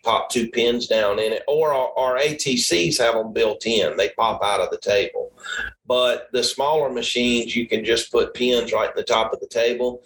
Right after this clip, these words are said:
stick 'em in, butt everything up to it, pull 'em out, and keep on getting it.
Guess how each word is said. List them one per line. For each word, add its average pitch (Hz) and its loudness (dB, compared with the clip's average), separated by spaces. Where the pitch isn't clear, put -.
stick 131 2
'em 120 -2
in, 123 0
butt 120 2
everything 120 0
up 123 0
to 123 2
it, - -6
pull 123 0
'em 120 0
out, 120 0
and - -18
keep 113 -2
on 107 0
getting 110 0
it. - -4